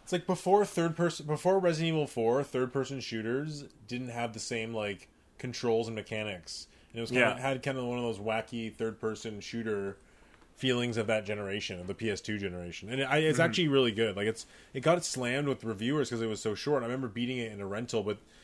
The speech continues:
Speaker 1: it's one of those games, I think, kind of like, um, Nier Automata. Uh, and, is it, uh, Nier Automata? Uh, where it's
Speaker 2: Nier
Speaker 1: like
Speaker 2: Automata,
Speaker 1: Nier
Speaker 2: yeah.
Speaker 1: Automata,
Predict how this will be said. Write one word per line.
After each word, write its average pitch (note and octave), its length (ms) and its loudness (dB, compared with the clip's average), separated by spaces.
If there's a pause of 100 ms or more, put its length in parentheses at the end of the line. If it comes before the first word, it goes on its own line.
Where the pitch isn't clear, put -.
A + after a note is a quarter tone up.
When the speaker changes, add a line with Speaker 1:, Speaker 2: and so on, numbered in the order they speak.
(180)
Speaker 1:
it's C3+ 140 -6
one D#3+ 80 2
of F3 60 4
those F3 160 2
games, C#3+ 460 -2
I C#3 100 -8
think, D#3 400 -6
kind C#3 180 -2
of C3 140 -4
like, A2+ 300 0
um, G#2 540 -2
Nier B2 280 0
Automata. A#2+ 960 -2 (640)
Uh, A2 640 -2 (260)
and, B2 360 -10
is C3 160 -4
it, B2 100 -6 (180)
uh, B2 60 -10 (140)
Nier A#2 260 -4
Automata? A2 560 -8 (180)
Uh, A#2+ 320 -2
where A2 140 0
it's A#2 100 2
Speaker 2:
Nier A#2+ 180 4
Speaker 1:
like - 40 2
Speaker 2:
Automata, A2+ 560 0
Speaker 1:
Nier D3 140 2
Speaker 2:
yeah. D3 60 4
Speaker 1:
Automata, D3 640 -2